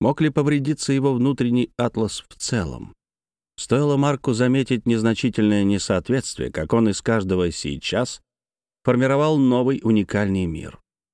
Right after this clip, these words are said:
Она упоминала случай из первой книги Вебера о пожилой женщине по имени Адель, которая уверяла доктора Вебера, что находится не в больнице в Стоуни-Брук,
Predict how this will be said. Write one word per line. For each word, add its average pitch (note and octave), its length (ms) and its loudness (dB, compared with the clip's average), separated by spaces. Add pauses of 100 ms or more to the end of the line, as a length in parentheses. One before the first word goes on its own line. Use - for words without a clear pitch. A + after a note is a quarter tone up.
(540)
Она G#2 220 0
упоминала A#2 500 2
случай A#2 360 0
из E2+ 100 -2
первой F#2+ 280 0
книги F#2 240 0
Вебера A2 340 0 (500)
о G#2+ 80 2
пожилой A#2 480 0
женщине A2+ 600 0
по G#2+ 200 0
имени G#2 420 2
Адель, G2+ 520 -2
которая F2 640 -2
уверяла F2+ 500 0
доктора A2+ 360 0
Вебера, A2 300 0
что A2 200 -4
находится G#2+ 560 -2
не G#2+ 120 2
в G2 60 0
больнице F#2 640 -2
в D2 100 -12
Стоуни-Брук, E2+ 720 -2